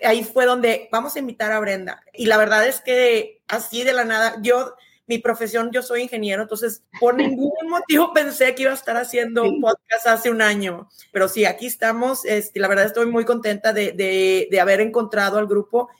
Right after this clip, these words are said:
Speaker 1: y de poder estar proporcionando todos los programas que tenemos a la comunidad de habla hispana, porque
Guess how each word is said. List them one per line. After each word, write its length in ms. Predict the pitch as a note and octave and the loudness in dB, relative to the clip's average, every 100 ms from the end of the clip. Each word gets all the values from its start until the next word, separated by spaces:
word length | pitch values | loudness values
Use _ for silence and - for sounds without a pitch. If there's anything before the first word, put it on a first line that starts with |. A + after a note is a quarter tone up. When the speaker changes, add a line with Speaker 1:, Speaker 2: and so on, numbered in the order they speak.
| _ | _
Speaker 1:
y 80 | - | -2
de 100 | G3+ | -2
poder 300 | G#3 G3+ G3 | 0 0 2
estar 300 | A3+ - A3 | 0 -2 -2
proporcionando 960 | A3+ A#3 A3+ - G3+ G3 G3+ G#3 A3+ - _ | -2 -4 -6 -4 -2 0 0 0 -2 -6 _
todos 240 | - A3 B3+ | 2 4 4
los 180 | A#3+ | 2
programas 500 | - G#3+ G#3 G#3 G#3+ | -2 -2 0 0 -2
que 80 | A3 | -4
tenemos 600 | A3 G3 G3 G3 F#3+ G3 | -4 -4 -4 -4 -4 -4
a 80 | - | -4
la 180 | - F3 | -4 -4
comunidad 540 | - G3 F#3 F3 E3+ F#3 | -4 -4 -2 -2 -2 -2
de 120 | F#3+ | -2
habla 220 | F3+ F#3+ | 0 0
hispana, 440 | G3 - F3+ F3 | -2 -2 -2 -2
porque 380 | F3 G3 G3 F3+ | -6 -6 -2 -2